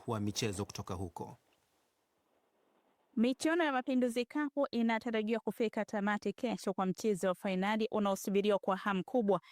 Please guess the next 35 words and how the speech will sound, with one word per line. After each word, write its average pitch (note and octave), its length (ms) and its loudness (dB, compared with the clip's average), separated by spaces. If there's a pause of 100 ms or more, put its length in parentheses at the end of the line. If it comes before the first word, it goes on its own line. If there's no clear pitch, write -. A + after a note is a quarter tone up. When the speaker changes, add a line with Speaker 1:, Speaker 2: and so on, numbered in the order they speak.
(300)
Speaker 2:
kati C4 340 -2
ya A#3 60 4
Yanga A#3+ 360 2
na A3+ 160 -2
Azam B3 380 2
F A#3 120 0
C, D4 220 0
mchezo C#4 600 0
unaotarajiwa B3+ 840 2 (160)
kuvuta G3 680 0
maelfu F3+ 580 -2
ya G#3 80 0
mashabiki. D#3 680 -4 (560)
Fainali D4+ 440 4
ya C4+ 80 2
kesho D4+ 420 0
inatarajiwa B3 680 0
kuwa A3+ 420 2
ya G#3+ 160 0
kusisimua, A3 640 0
ikipewa G3+ 360 0
uzito G3+ 360 0
na G3 100 0
historia, F#3+ 460 0
kwani A#3+ 300 0
itatanguliwa A3 560 0
na G#3 120 2
uzinduzi G3 560 2
rasmi G#3+ 480 0 (380)
wa A#3 180 4
uwanja A3+ 460 4
wa G#3 60 2
Gombani G#3 480 2
Pemba, B3 400 0
ambao A#3 420 2